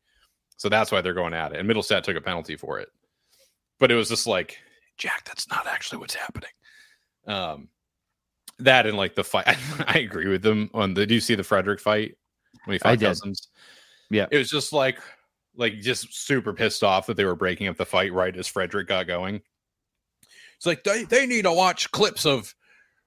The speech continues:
Speaker 1: Muhammad Ali." Like, <laughs> he was just, like,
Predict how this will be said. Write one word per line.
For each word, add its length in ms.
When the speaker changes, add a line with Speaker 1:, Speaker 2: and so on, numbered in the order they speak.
Speaker 1:
Muhammad 560
Ali." 680
Like, 500
<laughs> 240
he 100
was 80
just, 180
like, 160